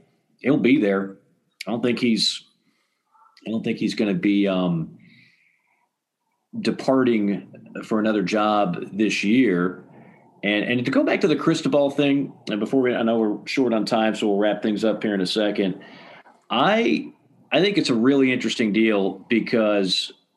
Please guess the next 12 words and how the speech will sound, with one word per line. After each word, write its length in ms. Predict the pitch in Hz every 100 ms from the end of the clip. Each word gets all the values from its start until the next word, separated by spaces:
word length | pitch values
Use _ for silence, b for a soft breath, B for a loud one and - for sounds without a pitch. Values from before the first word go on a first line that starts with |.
| _ _ _ _ -
if 160 | 147
the 80 | 160
Pac-twelve 680 | 170 180 233 - 185 175 135
was 160 | 120
healthy, 640 | - - 131 113 95 - - _ _ _ _ _ _ _ _ _
right? 360 | 98 101 98 - b b b b _ _ _
If 100 | 131
the 80 | 135
Pac-twelve 580 | 143 151 151 151 139 123
what 140 | 123
it 180 | 104 -
is, 340 | - 127 123